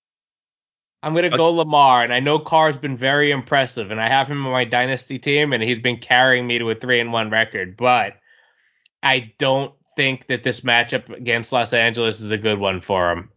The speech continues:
Speaker 1: And,
Speaker 2: Mm-hmm.
Speaker 1: you know, his, his wide receivers are starting to emerge. Obviously, we know he's got a tight end there he could trust, but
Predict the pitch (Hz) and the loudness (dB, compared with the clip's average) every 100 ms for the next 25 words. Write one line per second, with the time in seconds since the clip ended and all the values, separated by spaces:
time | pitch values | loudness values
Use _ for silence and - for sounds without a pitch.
0 | - 113 104 101 98 95 127 117 107 117 | 2 4 4 2 -2 -8 -4 -2 0 -2
1 | 110 104 127 120 131 135 135 - 143 131 | -4 -4 -4 2 2 2 -2 -2 0 2
2 | 123 127 127 135 127 131 - 139 131 131 | 2 2 2 2 2 0 -2 0 2 4
3 | 135 139 143 - - - _ 113 123 127 | 4 2 -2 -10 -20 -20 _ 0 2 0
4 | 120 123 113 113 127 120 120 131 123 131 | -2 -4 0 0 0 -2 -2 -2 0 0
5 | 127 127 127 131 127 131 123 - 139 131 | 2 2 0 0 0 -2 -6 -4 2 2
6 | 127 _ 120 104 | 0 _ 0 0